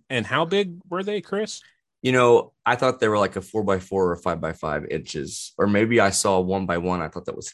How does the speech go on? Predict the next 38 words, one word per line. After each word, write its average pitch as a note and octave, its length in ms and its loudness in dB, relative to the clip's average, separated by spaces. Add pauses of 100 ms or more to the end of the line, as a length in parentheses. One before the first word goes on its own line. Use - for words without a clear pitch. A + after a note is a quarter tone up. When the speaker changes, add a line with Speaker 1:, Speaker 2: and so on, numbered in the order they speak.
Speaker 2:
feet, F2+ 340 -6 (580)
um, F#2 260 2
but G#2 100 4
it's G#2+ 140 -6
just A2 140 -4
one-by-one F#2 500 0
Speaker 1:
<laughs> - 20 4
Speaker 2:
inches, E2 380 -4
so - 100 -2
it's F2+ 140 -4
the F#2 80 -4
size G2+ 260 0
of F#2+ 60 -4
my D#2+ 160 -6 (220)
thumbnail. D2+ 680 -4 (100)
Speaker 1:
It, B3+ 200 2 (160)
it C4 200 6
looked A#3 280 2
like, F3+ 400 4 (320)
Speaker 2:
<laughs> - 320 -14
Speaker 1:
like D3 260 2 (380)
a C3 40 -2
half E3+ 460 2
an B2 80 0
inch. G#2 260 -4
It D3 120 -4
did - 160 -4
not D#3+ 200 2
look C#3+ 200 0
like A#2 220 0
an G#2 100 -8
inch. G2 440 -6
I A#2 140 -2
think D3 280 -4
you D#3+ 180 -2
have E3+ 180 0
problems C3+ 500 -2
measuring. F#2 540 -8